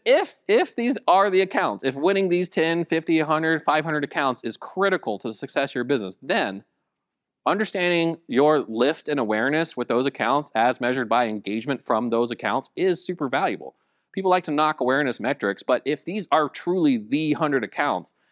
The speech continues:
and you know they've been all over your website, and you know they've been seeing your ads, and you know this is your guy, your gal at the account, and they've been engaging with your stuff,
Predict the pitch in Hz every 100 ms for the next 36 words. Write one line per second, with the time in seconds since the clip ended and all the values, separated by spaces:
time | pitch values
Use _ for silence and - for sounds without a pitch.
0 | - 120 139 175 147 165 147 135 123 127
1 | 123 123 131 127 117 127 131 117 101 107
2 | 147 147 156 147 127 120 120 127 117 107
3 | 110 98 92 110 120 160 151 156 139 131
4 | 127 104 117 139 123 120 113 107 127 123
5 | 120 110 113 113 131 113 85 98 123 123
6 | 117 104 113 113 107 101 107 - 131 -